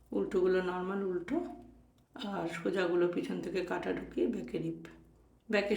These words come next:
সোজা আর কি। দশটা ঘরের বোতাম ঘর,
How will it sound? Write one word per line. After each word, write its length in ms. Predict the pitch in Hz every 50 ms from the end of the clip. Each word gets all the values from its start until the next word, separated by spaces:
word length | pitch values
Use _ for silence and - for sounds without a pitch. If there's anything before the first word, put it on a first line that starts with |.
| -
সোজা 260 | - 175 165 156 165 156 156
আর 60 | 156 - -
কি। 120 | - - - - - - _ _ _ _ _ _ _ - - - - - _ _ _ _ _ _ _ _ _ _ _ _ _ - _ - -
দশটা 300 | - - - - - - 190 185
ঘরের 260 | 190 180 202 214 330 - - - - - - - - 196
বোতাম 300 | 196 190 - 214 196 196 190 170
ঘর, 160 | 185 208 220